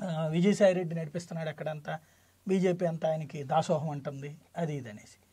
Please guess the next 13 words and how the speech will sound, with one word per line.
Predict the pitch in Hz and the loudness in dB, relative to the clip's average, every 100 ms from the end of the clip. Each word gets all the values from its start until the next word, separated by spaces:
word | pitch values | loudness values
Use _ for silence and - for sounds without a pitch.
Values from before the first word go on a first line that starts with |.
| _ _ _ 196 | _ _ _ 2
ఎన్నికల్లో | 202 190 180 | 4 6 4
పొత్తు | 175 180 185 | 2 0 2
కూడా | 190 | 2
పెట్టుకుంటున్నారనే | 175 175 - 175 175 170 160 156 147 | 2 0 -4 -6 -2 -2 -4 -6 -6
కదా, | 139 | -6
వాళ్ళిద్దరూ | 147 151 170 160 180 | -4 -2 -2 -2 -4
పొత్తు | 175 170 180 | -4 -6 -4
ఉన్నదని | 175 175 180 | -2 -2 -2
వీళ్ళు, | 214 240 - 214 185 | -4 -6 -2 0 0
"మేము | 185 180 170 | -2 -2 -2
కాంగ్రెస్తో | 175 180 175 175 165 | 0 0 -2 -8 -12
పొత్తు" | 147 - | -14 -16
అన్నారు. | - - | -18 -20